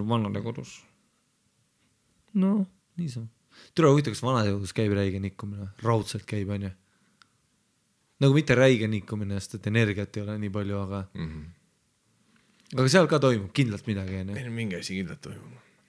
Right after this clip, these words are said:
Speaker 2: Just nende aktiivsete vanainimeste puhul.
Speaker 1: Jaa,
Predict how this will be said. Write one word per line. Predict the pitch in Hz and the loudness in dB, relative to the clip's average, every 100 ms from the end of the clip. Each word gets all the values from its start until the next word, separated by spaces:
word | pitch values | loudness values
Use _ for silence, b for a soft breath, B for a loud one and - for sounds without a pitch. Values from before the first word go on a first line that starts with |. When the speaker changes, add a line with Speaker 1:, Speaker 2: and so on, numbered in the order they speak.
| - | -8
Speaker 2:
Just | 113 - | -6 -4
nende | 110 90 | -2 -2
aktiivsete | 85 - 101 73 - 82 | -2 0 0 0 -6 -8
vanainimeste | 87 78 78 76 - | -6 -4 -6 -8 -10
puhul. | - 101 110 - - | -14 -14 -16 -20 -8
Speaker 1:
Jaa, | 117 104 | -4 -2